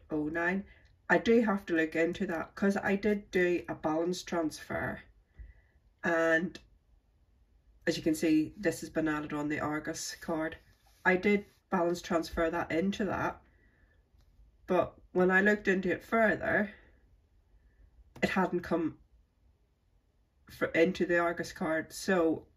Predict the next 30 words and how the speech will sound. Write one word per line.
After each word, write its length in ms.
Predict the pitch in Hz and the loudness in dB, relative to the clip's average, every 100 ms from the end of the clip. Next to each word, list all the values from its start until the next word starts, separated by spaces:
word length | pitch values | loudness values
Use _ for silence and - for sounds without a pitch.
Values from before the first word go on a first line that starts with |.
| _ _ _ _ _ | _ _ _ _ _
I 140 | 170 170 | 0 2
looked 280 | 170 170 170 | 2 0 -2
into 220 | 170 165 | -2 -2
it 160 | 147 | -4
more, 360 | 156 151 151 151 - | -4 -4 -4 -4 -4
and 400 | 151 147 143 143 | -6 -6 -6 -6
apparently 640 | 135 - 147 151 151 147 135 | -8 -6 -4 -4 -4 -4 -4
they, 600 | 139 147 147 143 143 139 - - - - _ _ - _ _ _ _ _ - - | -6 -4 -4 -4 -6 -10 -20 -20 -20 -20 _ _ -20 _ _ _ _ _ -10 0
the 140 | 165 | 2
Argos 420 | 151 151 165 - | 2 0 -6 -2
refunded 520 | 175 170 165 151 147 | 2 2 2 -2 -2
the 80 | - | -2
money 220 | 151 147 | -2 -2
back 420 | 147 - - - - | -4 -2 -2 -4 -6
to 400 | 170 147 147 135 | -2 -2 -2 -6
Fluid 460 | - 170 160 160 160 | -6 -2 0 0 -2
because 460 | - 156 - 151 151 | -6 -8 -6 -6 -4
there 100 | 151 | -4
wasn't 300 | 143 147 180 | -4 -6 -6
enough 260 | 143 139 - | -6 -8 -6
information 680 | 139 - 151 147 151 165 | -6 -4 -4 -4 -4 -6
for 240 | 156 147 143 | -6 -6 -6
them 160 | 143 | -6
to 120 | 135 147 | -6 -6
know 140 | 143 | -6
where 180 | 135 135 | -6 -6
it 100 | 127 | -8
was 120 | 131 | -12
coming 360 | - 170 175 180 | -6 -2 -2 -2
from. 380 | - 175 240 | -2 0 0